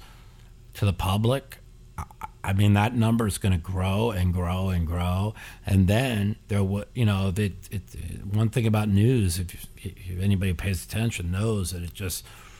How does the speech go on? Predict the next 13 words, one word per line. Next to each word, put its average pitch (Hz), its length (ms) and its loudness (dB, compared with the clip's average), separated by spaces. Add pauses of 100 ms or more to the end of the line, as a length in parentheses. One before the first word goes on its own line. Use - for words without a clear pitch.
(200)
it's - 120 -6
like 104 140 0
a 82 60 -6
plague. 85 640 -2
It 80 140 -12
just - 380 -12 (240)
multiplies 80 680 -2
and 80 80 -6
multiplies 87 760 -6
and 92 80 -8
multiplies. 90 920 -6 (680)
So, 92 540 0
um, 85 560 -4